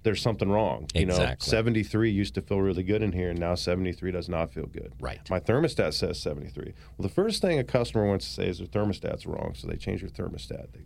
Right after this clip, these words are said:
Speaker 1: think that thermostat's gotta be wrong.
Speaker 2: Right.
Speaker 1: 'Cause seventy-three always used to feel good in here.
Speaker 2: Mm-hmm.
Speaker 1: Now seventy-three does not.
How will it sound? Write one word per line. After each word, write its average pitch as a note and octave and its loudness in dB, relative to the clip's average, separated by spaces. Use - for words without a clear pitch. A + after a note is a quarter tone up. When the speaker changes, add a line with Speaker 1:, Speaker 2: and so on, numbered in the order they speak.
Speaker 1:
think G2 -2
that - 0
thermostat's G#2+ 0
gotta G2+ 2
be G#2 4
wrong. F2+ 0
Speaker 2:
Right. C#2 0
Speaker 1:
'Cause - -2
seventy-three A2+ 2
always G#2+ 2
used F#2 -2
to F#2 -8
feel - -8
good C#2 -8
in E2+ 0
here. F2+ 0
Speaker 2:
Mm-hmm. G2+ -2
Speaker 1:
Now E2+ 0
seventy-three G2 -2
does - -10
not. E2+ -2